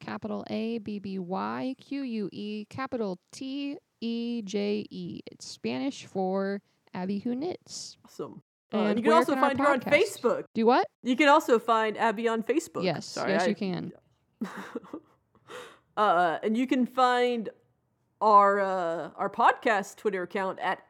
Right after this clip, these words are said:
Speaker 2: Ably Always. Ably being Abby and Emily. Uh, A B I L Y always. Or you can email us at ostlyalways at gmail dot com.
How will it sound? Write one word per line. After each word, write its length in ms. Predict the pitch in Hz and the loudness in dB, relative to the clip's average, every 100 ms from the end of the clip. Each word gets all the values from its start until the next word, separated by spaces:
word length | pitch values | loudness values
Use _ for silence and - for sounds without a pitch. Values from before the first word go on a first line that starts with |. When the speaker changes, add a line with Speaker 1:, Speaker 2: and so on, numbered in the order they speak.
| 190 | 4
Speaker 2:
Ably 460 | 214 233 226 196 | 4 4 -2 -4
Always. 760 | - 175 151 165 196 294 - - _ _ _ _ _ - | -4 -4 -2 -4 -4 -8 -12 -20 _ _ _ _ _ 0
Ably 640 | 196 208 202 180 196 277 262 | 2 2 0 -4 -8 -12 -12
being 260 | 202 180 165 | -8 -8 -6
Abby 380 | 160 185 214 240 | -8 -8 -8 -10
and 120 | 269 | -10
Emily. 460 | 202 156 175 226 320 _ _ _ _ | -10 -10 -10 -10 -12 _ _ _ _
Uh, 260 | 185 160 156 - | -12 -10 -8 -6
A 160 | 233 | -4
B 240 | 190 214 208 | -4 -4 0
I 240 | 185 208 | 2 2
L 240 | 180 196 | -2 -4
Y 380 | 180 165 151 196 202 - | 0 0 0 -4 -8 -4
always. 680 | 185 175 165 285 - - _ _ _ _ _ _ _ _ | -2 0 -2 -4 -8 -18 _ _ _ _ _ _ _ _
Or 140 | 226 262 | 0 0
you 80 | 262 | 0
can 160 | 320 | -4
email 320 | 285 403 415 | -4 -4 -2
us 260 | 294 254 - | 0 -2 -4
at 260 | 262 - - | -6 -6 2
ostlyalways 960 | - - - 254 180 185 170 160 180 127 | 2 2 -4 -6 0 2 2 -2 -4 -6
at 80 | 190 | -8
gmail 360 | 220 214 214 208 | -8 -4 -4 -4
dot 220 | 202 - | -6 -6
com. 440 | 226 233 - 180 | -8 -8 -10 -18